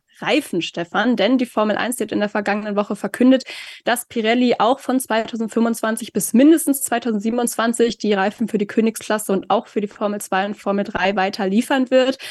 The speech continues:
Sie haben sich damit ja gegen Bridgestone durchgesetzt, die sich ja auch beworben haben. Pirelli ist ja seit zweitausendelf der alleinige Ausstatter für die Formel eins, was die Reifen angeht. Also in dem Fall hat sich dann scheinbar die Erfahrung durchgesetzt.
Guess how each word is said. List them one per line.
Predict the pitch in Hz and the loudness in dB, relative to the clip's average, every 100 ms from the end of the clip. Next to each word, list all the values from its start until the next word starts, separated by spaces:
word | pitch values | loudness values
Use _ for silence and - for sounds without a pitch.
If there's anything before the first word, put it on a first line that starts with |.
| - - | -16 -6
Sie | 202 | -2
haben | |
sich | 202 | -2
damit | 202 202 196 | 0 0 0
ja | 190 | 0
gegen | 190 185 180 | 0 0 2
Bridgestone | 247 - - 226 240 | 0 0 0 2 2
durchgesetzt, | 226 233 - 214 208 - | 2 2 0 -2 -4 -4
die | 190 | -4
sich | 185 190 | -4 -2
ja | - - | -2 2
auch | 254 - | 2 0
beworben | 254 240 233 247 254 240 | -8 0 2 2 2 0
haben. | 214 240 277 277 - - | 2 4 4 2 -10 -14
Pirelli | - 208 214 208 | -4 0 0 0
ist | 202 | 0
ja | 190 190 | 0 2
seit | 190 190 | 0 -2
zweitausendelf | - 185 190 196 185 185 190 190 | -4 -4 -2 -4 -2 0 0 0
der | 180 - | -2 0
alleinige | 175 190 247 233 | 0 2 4 4
Ausstatter | 214 226 - 214 220 | 2 2 0 -2 -2
für | - 214 | -2 -4
die | 208 | -4
Formel | - 208 208 - | -2 -2 -2 -2
eins, | 196 208 208 | -4 -2 -6
was | |
die | - 196 | -4 -2
Reifen | 190 202 208 | -2 -2 -4
angeht. | 202 196 - | -2 -2 -2
Also | 180 175 | -2 0
in | |
dem | 175 180 | 0 -2
Fall | - 180 185 - - | -2 -4 -4 -8 -10
hat | - 214 | -8 -2
sich | 226 | 0
dann | 208 190 | 2 0
scheinbar | 208 202 226 | -2 0 0
die | 202 202 | 0 -4
Erfahrung | - - 196 208 208 180 | -6 -2 -2 0 -2 -2
durchgesetzt. | 220 214 - 170 - - - - | -2 -2 -2 -6 -2 -2 -2 -8